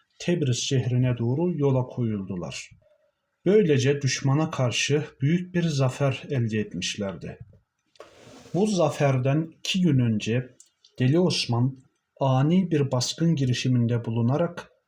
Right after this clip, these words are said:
Safevilere yine aynı şekilde ağır kayıplar verdirmeyi başarmıştı. Mücahitlerin yaptığı huruç harekatları bir kasırga gibi, bir fırtına gibi çarptı düşmanları.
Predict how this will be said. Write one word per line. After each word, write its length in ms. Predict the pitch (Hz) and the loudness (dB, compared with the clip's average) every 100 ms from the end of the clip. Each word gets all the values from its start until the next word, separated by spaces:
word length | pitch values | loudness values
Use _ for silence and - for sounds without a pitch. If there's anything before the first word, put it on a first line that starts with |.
| - | -8
Safevilere 840 | - 165 175 147 131 120 110 117 | -4 -2 -2 0 2 0 0 0
yine 280 | 131 135 139 | 0 2 2
aynı 360 | - 160 170 139 | 0 2 2 0
şekilde 540 | - 123 123 120 143 | -2 -2 -2 -2 -4
ağır 360 | 147 135 165 185 | 0 0 0 0
kayıplar 540 | 131 123 - 120 117 | 0 0 -2 -4 0
verdirmeyi 600 | 131 139 135 127 147 180 | 2 2 2 2 2 0
başarmıştı. 800 | 131 - 131 117 113 - - - - - - _ _ _ - | -2 -2 -2 -2 -4 -8 -12 -16 -18 -20 -20 _ _ _ -2
Mücahitlerin 840 | 120 131 139 170 180 196 214 226 | 2 4 4 2 -2 -2 2 4
yaptığı 800 | 196 160 - 147 147 151 151 - _ - | 4 0 -2 2 4 4 2 -2 _ -8
huruç 340 | - 147 190 - | 0 2 0 0
harekatları 880 | 131 127 - 123 - 120 123 180 180 _ _ _ _ _ _ - | -2 -2 -2 -6 -6 -4 -2 -2 -4 _ _ _ _ _ _ -4
bir 220 | 156 165 | -2 -2
kasırga 560 | - 143 - 180 143 135 | -4 -4 0 0 0 0
gibi, 360 | 120 110 107 | 0 -4 -2
bir 160 | 135 139 | 0 -2
fırtına 520 | 135 143 135 185 196 | -2 -6 -2 0 2
gibi 320 | 135 147 175 | 2 -2 -4
çarptı 520 | 180 147 131 - 139 123 | -4 -2 -2 -4 -4 -4
düşmanları. 680 | 104 120 110 101 101 85 | -4 -4 -2 -4 -6 -8